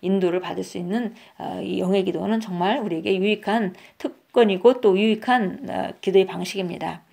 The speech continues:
예, 참고 성경 한번 보겠습니다. 누가복음 십팔 장입니다.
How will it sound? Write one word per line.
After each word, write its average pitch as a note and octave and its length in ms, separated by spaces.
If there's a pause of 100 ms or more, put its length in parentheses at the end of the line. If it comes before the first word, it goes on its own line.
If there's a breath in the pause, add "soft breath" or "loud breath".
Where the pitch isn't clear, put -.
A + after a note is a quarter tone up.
(540 loud breath)
예, E3+ 180
참고 C#4+ 280
성경 A#3 300
한번 G3 120
보겠습니다. F#3 540
누가복음 G#3+ 400
십팔 C4+ 360
장입니다. - 540